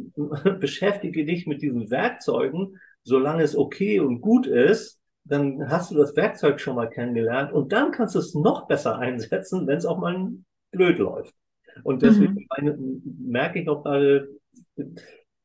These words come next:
Speaker 1: ich werbe dafür, probier das auch aus, wenn, wenn, wenn's keine Schwierigkeiten gibt. <laughs>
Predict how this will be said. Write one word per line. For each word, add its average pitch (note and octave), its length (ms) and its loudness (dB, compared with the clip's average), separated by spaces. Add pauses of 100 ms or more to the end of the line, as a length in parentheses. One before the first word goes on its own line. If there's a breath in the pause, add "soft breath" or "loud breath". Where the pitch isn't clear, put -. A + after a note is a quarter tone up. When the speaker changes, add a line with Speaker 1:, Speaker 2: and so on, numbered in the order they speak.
(420)
Speaker 1:
ich - 240 -18 (340)
werbe F3 360 2
dafür, D3+ 640 2 (680)
probier D#3+ 260 0
das E3+ 160 -4
auch D3 140 0
aus, E3+ 240 0
wenn, D3 340 0
wenn, D3 320 -2
wenn's C#3+ 200 -4
keine D#3+ 240 -2
Schwierigkeiten A2 640 -2
gibt. - 460 -12 (180)
<laughs> D3 100 -2